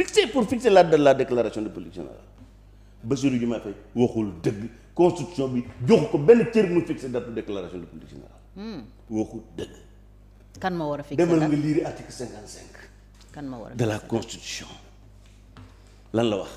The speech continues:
Speaker 1: Dama koy liir wolof lekk ko, teg ko français. Dégguma alpulaar, ndax say yow alpulaar ngay dégg. Dégguma séeréer.
Speaker 2: <laughs> Man séeréer la.
Speaker 1: Ndax sa papa séeréer la, waaye nag dégg naa.
Speaker 2: Xanaa ñëwoo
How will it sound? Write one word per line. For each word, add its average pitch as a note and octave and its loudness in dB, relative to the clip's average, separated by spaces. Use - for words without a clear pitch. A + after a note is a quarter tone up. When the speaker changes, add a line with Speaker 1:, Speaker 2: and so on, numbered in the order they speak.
Speaker 1:
Dama A2 -8
koy C#3 -6
liir C3 -4
wolof G3+ 2
lekk - -2
ko, A2+ -14
teg A2+ -12
ko G#2 -4
français. C3 2
Dégguma F3+ 8
alpulaar, A2+ 6
ndax A#2+ -6
say B2 0
yow A#2 -2
alpulaar F2+ -8
ngay E2+ -12
dégg. G2 -12
Dégguma D3 4
séeréer. A#2+ 4
Speaker 2:
<laughs> - -8
Man G3 0
séeréer G3 -4
la. G2+ -6
Speaker 1:
Ndax - -8
sa G#2+ -4
papa A2+ -2
séeréer A2 2
la, C#3 2
waaye C3+ 8
nag D3+ 2
dégg C3+ -2
naa. G#2+ -2
Speaker 2:
Xanaa G3 4
ñëwoo A3 6